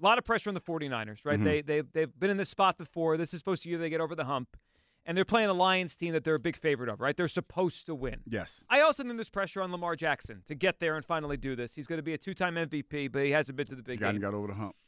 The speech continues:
Speaker 1: Hugh, did you, did you feel the pressure that we as a city and a fan base were putting on you guys, let's say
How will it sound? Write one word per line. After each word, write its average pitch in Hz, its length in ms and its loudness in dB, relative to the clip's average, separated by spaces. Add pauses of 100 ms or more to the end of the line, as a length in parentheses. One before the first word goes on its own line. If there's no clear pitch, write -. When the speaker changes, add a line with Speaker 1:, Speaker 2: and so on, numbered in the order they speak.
(380)
Speaker 1:
Hugh, 247 260 2
did 170 260 0
you, 247 220 -2 (240)
did 175 220 0
you 320 160 6
feel 247 500 2
the 208 140 0
pressure 170 720 -4
that 160 180 0
we 196 500 -2
as 151 220 -2
a 143 60 -6
city 160 420 -2
and 147 80 0
a 135 60 -4
fan 151 240 -2
base 135 200 0
were 147 60 -4
putting 175 380 -2
on 147 160 -2
you 139 100 -4
guys, 131 560 2
let's 165 180 -4
say 165 220 2